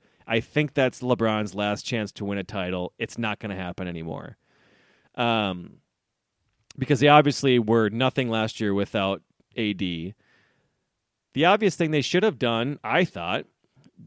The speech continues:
dumb old me, is just, like, bring basically the same team back because they were awesome. They were a one seed when they were healthy. They were beating the Suns two to one. They were at home. They were,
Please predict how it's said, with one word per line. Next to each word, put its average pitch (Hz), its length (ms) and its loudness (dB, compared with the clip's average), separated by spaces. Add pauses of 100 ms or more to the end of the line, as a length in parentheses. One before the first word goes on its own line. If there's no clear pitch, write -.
(180)
dumb 123 200 -2
old 117 200 0
me, 120 540 -6
is 123 260 -10
just, - 240 -4
like, 143 160 0 (160)
bring 151 360 2
basically 143 600 2
the 127 100 2
same 139 300 0
team 185 260 0
back 107 300 0
because 127 440 0
they 123 140 4
were 131 240 2
awesome. 95 560 -4
They 107 140 0
were 110 440 2 (880)
a 113 100 0
one 123 280 2
seed 156 260 0
when 151 100 0
they 147 80 2
were 156 120 2
healthy. 107 560 0 (220)
They 120 160 2
were 120 200 2
beating 151 640 0
the 127 360 4
Suns 127 540 0
two 135 240 -2
to 151 80 4
one. 113 480 2
They 113 140 -4
were 107 120 -2
at 131 140 2
home. 110 440 2
They 113 120 0
were, 110 180 0